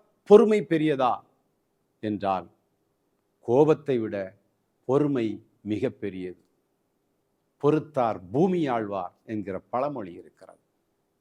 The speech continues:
எனவே, இந்த நாளில் நாம் அமைதி இழந்து, ஆத்திரப்பட்டு, வார்த்தைகளை உதிர்த்து, உறவுகளை தொலைத்திருந்தோம் என்றால்,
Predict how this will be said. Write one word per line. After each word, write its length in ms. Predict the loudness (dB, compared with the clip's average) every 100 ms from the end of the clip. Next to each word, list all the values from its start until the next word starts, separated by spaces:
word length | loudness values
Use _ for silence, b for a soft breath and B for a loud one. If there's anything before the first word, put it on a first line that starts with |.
| -8
எனவே, 300 | -6 -8 -12 _ _ _ _ _ _ _ _ _ _ _
இந்த 220 | -8 -4 0
நாளில் 420 | 2 2 0 -8 _ _ _ _ _ _ -6
நாம் 300 | -2 -2 -4 -14 _ -10
அமைதி 460 | 0 4 4 2
இழந்து, 420 | 0 0 -2 -6 -16 _ _ _ _ _ -6
ஆத்திரப்பட்டு, 920 | 0 0 0 2 2 2 -2 -6 -10 -18 _ _ _ _ _ _ _ _
வார்த்தைகளை 720 | -2 4 4 2 2 4 4 2
உதிர்த்து, 480 | 0 -4 -6 -12 -14 -16 _ _ _ _ _ 0
உறவுகளை 520 | 6 8 8 4 0 -2
தொலைத்திருந்தோம் 680 | -2 -2 -2 -4 -2 -4 -6
என்றால், 340 | -8 -10 -12